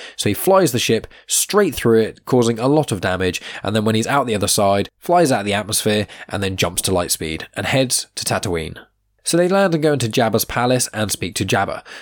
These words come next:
who thanks Han and Chewie for their hard work, and Kel's crew are pretty annoyed about that because they're like, "Well, we did all the hard work. Han and Chewie just picked us up and almost killed us."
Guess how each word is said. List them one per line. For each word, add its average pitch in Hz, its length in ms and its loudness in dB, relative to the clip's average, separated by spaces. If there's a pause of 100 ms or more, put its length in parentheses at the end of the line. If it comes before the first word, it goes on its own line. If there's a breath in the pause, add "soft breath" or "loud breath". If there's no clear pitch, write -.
who 196 120 2
thanks 165 360 -2
Han - 180 0
and 110 80 -2
Chewie 107 200 2
for 95 120 -4
their 98 100 0
hard 95 240 0
work, 127 400 2
and 120 180 -2
Kel's 156 360 2
crew 120 340 2
are 117 200 0
pretty 190 260 0
annoyed 131 200 2
about 92 200 0
that 90 180 -2
because - 260 -4
they're 98 140 0
like, 101 160 -2
"Well, 113 80 2
we 135 140 4
did 135 120 0
all 123 100 4
the 117 40 0
hard 110 240 2
work. 104 220 0
Han 120 160 0
and 110 100 0
Chewie 101 140 -2
just 101 140 -4
picked - 200 -4
us 107 140 -2
up 98 100 0
and 104 120 -6
almost 104 380 0
killed 110 220 2
us." 82 220 -4